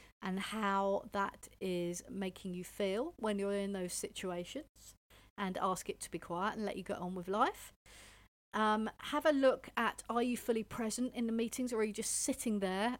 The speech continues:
to ask your questions? So be fully present, which means no distractions, trying to keep a lid on your own entire, ent-, entire, <laughs> internal dialogue. And then lastly, make it about them.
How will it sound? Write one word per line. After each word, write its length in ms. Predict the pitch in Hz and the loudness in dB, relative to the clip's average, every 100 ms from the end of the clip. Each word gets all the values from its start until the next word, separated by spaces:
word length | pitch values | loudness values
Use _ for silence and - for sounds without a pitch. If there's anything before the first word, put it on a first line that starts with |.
| - | -6
to 140 | - | -2
ask 300 | 208 202 - | 2 0 0
your 80 | 190 | -4
questions? 640 | 175 - 185 - 156 185 233 | -4 -4 -4 -6 -6 -6 -8
So 240 | 156 196 - - | -8 -10 -10 0
be 220 | 254 254 | 2 2
fully 260 | - 233 202 | 0 0 0
present, 480 | - 208 196 233 - _ - | -2 -4 -2 -6 -8 _ -8
which 180 | - | -4
means 220 | 214 208 214 | -2 -2 0
no 140 | 208 | -2
distractions, 760 | 208 - 269 - - 254 247 - - - - _ | -2 -2 0 0 -2 -4 -4 -8 -18 -20 -20 _
trying 240 | - 226 214 | -6 -2 -2
to 120 | - | -6
keep 260 | - 220 - | -6 -6 -2
a 60 | |
lid 240 | 196 208 196 | 0 0 -2
on 140 | 190 190 | -4 -4
your 140 | 190 | -2
own 220 | - 214 214 | 0 -2 -2
entire, 520 | 185 - 208 196 - - | -6 -4 -2 -2 -4 -4
ent-, 340 | 202 - 190 - | -4 -4 -12 -8
entire, 560 | 170 - 175 175 262 403 - | -8 -6 -6 0 0 0 -10
<laughs> 200 | - - | -20 -6
internal 760 | 226 214 - 240 285 359 277 233 | -2 0 4 8 12 12 12 6
dialogue. 720 | 214 202 185 180 185 277 359 - - - - - | 8 6 6 2 2 0 -2 -14 -20 -20 -16 -2
And 200 | 247 240 | 0 2
then 180 | 247 254 | 2 8
lastly, 420 | 269 269 - 262 | 8 8 4 2
make 380 | 247 254 262 - | 4 4 4 2
it 80 | 240 | 0
about 320 | 226 214 214 | 4 4 2
them. 320 | 175 170 | -4 -6